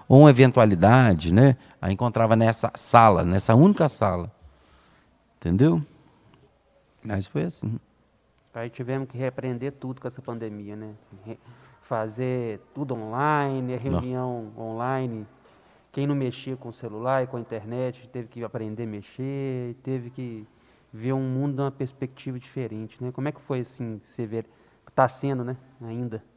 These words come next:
Speaker 2: ser vereador nessa, nessa pandemia aí?
Speaker 1: Então, a situação, não só como vereador, né, mas como ser humano, é, querendo ou não, triste, né? Porque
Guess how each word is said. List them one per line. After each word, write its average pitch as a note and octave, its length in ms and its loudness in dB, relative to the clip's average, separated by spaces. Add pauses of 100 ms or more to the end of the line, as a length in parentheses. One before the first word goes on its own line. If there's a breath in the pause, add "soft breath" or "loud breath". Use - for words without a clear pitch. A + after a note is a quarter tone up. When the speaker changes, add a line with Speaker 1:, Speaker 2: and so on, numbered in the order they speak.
(180)
Speaker 2:
ser - 160 -12
vereador A2+ 560 -6
nessa, A2 380 -14
nessa A#2 220 -16
pandemia A2 580 -10
aí? G#2+ 180 -12 (800 soft breath)
Speaker 1:
Então, A2+ 320 4
a G#2+ 60 6
situação, C3 680 2
não D#3 220 4
só F#3+ 160 2
como C#3 200 6
vereador, G2+ 560 4
né, A#2+ 120 4
mas B2+ 180 2
como A#2+ 180 4
ser A#2 240 4
humano, G2+ 540 8 (840 soft breath)
é, E2+ 1080 4
querendo B2+ 320 8
ou B2 60 10
não, D#3+ 200 6
triste, G2+ 440 2
né? D3+ 280 8
Porque A2 560 4